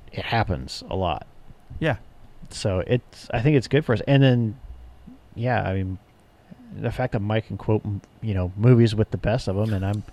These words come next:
Speaker 2: <laughs>
Speaker 1: what's been termed an old soul.
Speaker 2: Yeah. You,
Speaker 1: Um,
Speaker 2: you are.
Speaker 1: I am. I, I fly that flag freely. That's a lot of F's to say. That's really <laughs> hard.
Speaker 2: That really is.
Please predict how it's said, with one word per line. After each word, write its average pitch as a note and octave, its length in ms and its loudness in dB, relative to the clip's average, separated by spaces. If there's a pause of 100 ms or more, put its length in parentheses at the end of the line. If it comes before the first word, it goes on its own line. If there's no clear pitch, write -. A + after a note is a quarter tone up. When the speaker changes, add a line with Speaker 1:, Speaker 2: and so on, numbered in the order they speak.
(640)
Speaker 2:
<laughs> - 80 -4 (400)
Speaker 1:
what's A#2 180 4
been A2+ 180 2
termed A#2 320 4
an G2+ 120 4 (100)
old A#2 280 6
soul. A2 580 6 (240)
Speaker 2:
Yeah. C#3+ 300 2 (500)
You, - 80 -2
Speaker 1:
Um, F#2 420 4
Speaker 2:
you C3+ 180 -2
are. C#3 300 -2 (1080)
Speaker 1:
I B2+ 120 0
am. G3+ 260 4 (500)
I, D3+ 160 -2 (640)
I D#3+ 80 -8
fly - 580 -4
that D#3 200 2 (380)
flag D#3 360 2
freely. F3+ 400 0 (140)
That's D3+ 180 0
a D#3 40 0
lot A#2+ 320 6
of G#2+ 100 2
F's G2+ 320 -2
to B2+ 80 0
say. C3+ 220 2
That's A2+ 240 2
really G#2 420 2
<laughs> - 0 -
hard. - 600 -2
Speaker 2:
That C3 160 2
really C3 300 2
is. B2 380 -2